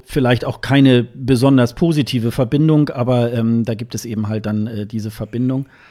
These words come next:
Äh, Tobi schreibt, die Kürzung des Liedes wird dem, denke ich, gut tun, da der recht zu lange Refrain, äh, da es recht lange zum Refrain dauert.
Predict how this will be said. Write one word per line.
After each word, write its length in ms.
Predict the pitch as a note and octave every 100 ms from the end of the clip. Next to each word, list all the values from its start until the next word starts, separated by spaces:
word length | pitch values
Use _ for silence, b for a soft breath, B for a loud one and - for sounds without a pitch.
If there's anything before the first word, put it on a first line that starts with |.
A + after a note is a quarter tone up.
| B B -
Äh, 200 | B2 A#2+
Tobi 280 | D#3 D3 C#3
schreibt, 300 | - C3 B2
die 60 | B2
Kürzung 380 | D#3 E3+ E3+
des 160 | D3+ B2+
Liedes 500 | D#3 D#3 D3+ - -
wird 300 | C3+ C3+ -
dem, 540 | C#3 C3 C3+ C3 C3 B2+
denke 280 | B2+ B2+
ich, 300 | C3+ B2 -
gut 220 | - C3 B2
tun, 460 | - F3 E3+ F3+ F#3+ B B B B B B B -
da 500 | B2+ B2 B2 A#2+ A#2+
der 180 | B2+ A#2+
recht 220 | C3 - - -
zu 280 | - - F3
lange 320 | D#3 D3+ D3
Refrain, 500 | C3+ B2 - C3+ C#3+ C#3+ _
äh, 80 | - D#3 -
da 240 | B2 B2+
es 300 | D3+ C3+ -
recht 240 | B2+ -
lange 260 | B2+ B2 C3
zum 200 | B2 C3
Refrain 420 | A2+ A2 D#3+ F3
dauert. 440 | A#2 F2+ A2+ F3